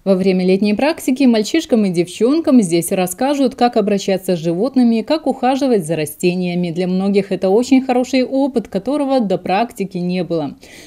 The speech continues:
Кирилл Парханович ухаживает за питомцами живого уголка. Дома у парня нет никакой живности,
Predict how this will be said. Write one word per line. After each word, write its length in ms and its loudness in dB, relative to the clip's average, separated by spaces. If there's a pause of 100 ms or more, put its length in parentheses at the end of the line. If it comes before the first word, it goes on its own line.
(160)
Кирилл 360 2
Парханович 800 -2
ухаживает 640 0
за 120 0
питомцами 640 -2
живого 420 0
уголка. 520 0 (140)
Дома 400 0
у 80 0
парня 400 -2
нет 240 -2
никакой 500 -2
живности, 640 0